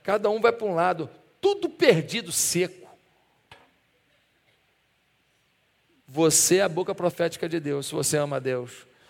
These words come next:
se você tá na mão de Deus. Por isso, querido, como é que eu posso ser voz profética nessa cidade, nesse país? Eu quero ser muito objetivo aqui, eu vou ter que correr porque a mamãe merece. Primeiro,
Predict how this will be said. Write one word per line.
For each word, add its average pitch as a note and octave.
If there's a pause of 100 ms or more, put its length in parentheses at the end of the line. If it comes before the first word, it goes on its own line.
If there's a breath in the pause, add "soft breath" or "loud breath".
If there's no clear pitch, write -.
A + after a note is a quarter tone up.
(140 soft breath)
se -
você D#3+
tá E3
na D#3
mão D#3
de C3+
Deus. C3 (220 soft breath)
Por F3+
isso, G#3
querido, F3+ (560 soft breath)
como G3+
é B3
que A#3+
eu G#3+
posso A3
ser G3
voz F#3
profética F#3
nessa E3+
cidade, D#3+
nesse D#3
país? D3 (200 loud breath)
Eu E3+
quero F3+
ser F3
muito G3+
objetivo F3
aqui, D#3
eu E3
vou C#3+
ter F#3
que F3+ (240 loud breath)
correr F#3
porque G3
a F#3
mamãe F#3
merece. C#3 (580 soft breath)
Primeiro, G3